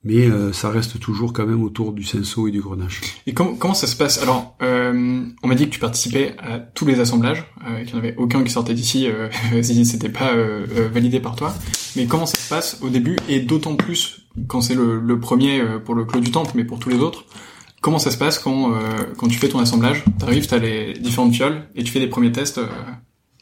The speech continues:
Speaker 2: un peu à la volée, comme ça ? Ou t'as
Speaker 1: Bah,
Speaker 2: déjà une
Speaker 1: d'abord,
Speaker 2: idée ?
Speaker 1: euh, d'abord, moi, si je devais plus assembler les vins, je, je ferais un autre métier, parce que
Speaker 2: Ok.
Speaker 1: si je dois choisir ce que je préfère dans ce métier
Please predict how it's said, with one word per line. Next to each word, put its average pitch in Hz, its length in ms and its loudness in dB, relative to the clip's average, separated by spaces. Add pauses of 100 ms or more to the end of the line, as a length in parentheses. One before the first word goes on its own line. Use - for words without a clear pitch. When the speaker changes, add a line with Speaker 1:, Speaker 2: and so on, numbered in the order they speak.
(240)
Speaker 2:
un 120 80 0
peu 117 120 2
à 131 60 2
la 127 80 2
volée, 127 220 0
comme 143 160 -6
ça ? 143 200 -8 (480)
Ou 127 80 -10
t'as 123 120 -2
Speaker 1:
Bah, 120 100 4
Speaker 2:
déjà 120 100 0
une 127 60 4
Speaker 1:
d'abord, 131 400 8
Speaker 2:
idée ? 120 80 6
Speaker 1:
euh, 117 100 4
d'abord, 123 400 6
moi, 131 140 4
si 127 240 4
je 120 100 4
devais 117 220 6
plus 117 300 -2
assembler 110 380 2
les 101 140 4
vins, 123 220 4
je, 104 320 -2
je 85 120 -6
ferais 107 280 -2
un 107 100 4
autre 104 160 0
métier, 104 300 2
parce 120 200 -8
que 98 220 -4 (120)
Speaker 2:
Ok. 117 160 -2 (240)
Speaker 1:
si - 180 -4
je 110 100 2
dois 107 180 2
choisir 107 540 2
ce - 100 -6
que - 140 2
je 117 120 2
préfère 117 460 2
dans 98 140 0
ce - 180 -4
métier 113 440 0